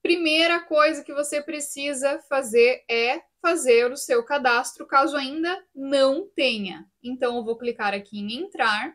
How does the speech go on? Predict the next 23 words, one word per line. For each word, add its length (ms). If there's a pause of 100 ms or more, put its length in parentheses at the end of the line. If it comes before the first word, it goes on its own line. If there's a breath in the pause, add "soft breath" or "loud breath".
Se 200
você 320
for 180
novo, 720
vai 200
clicar 460
em 140
cadastre-se. 920
Se 180
você 320
já 180
tiver 280
uma 280
conta, 420
você 280
vai 180
logar. 420 (100)
Eu 160
vou 80
fazer 200
um 100
cadastro 640
aqui 460